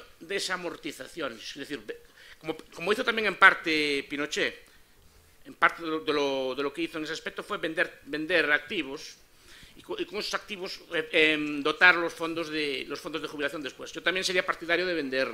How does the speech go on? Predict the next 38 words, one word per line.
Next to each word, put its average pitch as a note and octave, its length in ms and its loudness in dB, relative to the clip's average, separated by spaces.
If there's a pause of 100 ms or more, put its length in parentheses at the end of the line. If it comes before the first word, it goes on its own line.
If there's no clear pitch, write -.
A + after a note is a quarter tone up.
(200)
ya B2+ 80 6
lo B2+ 100 6
dije A#2 220 2
muchas A#2+ 260 2
veces. F3+ 340 2 (120)
Lo, D3 320 2 (380)
lo, F3+ 140 4
cuando G#3 180 4
decía A3 180 8
yo B3+ 100 10
era C4+ 80 12
un A#3 100 8
loco, G#3+ 220 12
cuando G#3 180 2
lo A#3+ 60 12
hace A3 140 10
Chiriza C4+ 300 4
está A#3+ 120 4
bien, D3 300 4
de D#3 40 -6
vender F3 240 0
playas D#3 300 6
y D3+ 60 -8
de B2+ 40 -8
cosas C3+ 240 -4
así. A#2 220 -10
<laughs> - 1160 -12
No, C4 120 8
no, C4 220 10 (100)
usted, F#3 300 4
el C#3 140 0
Estado D#3 340 6
español F#3+ 500 0 (360)
tiene A3 240 6
muchos F3 400 -4
activos, A2 440 -12
muchísimos E3 580 -2
activos, A2+ 500 -14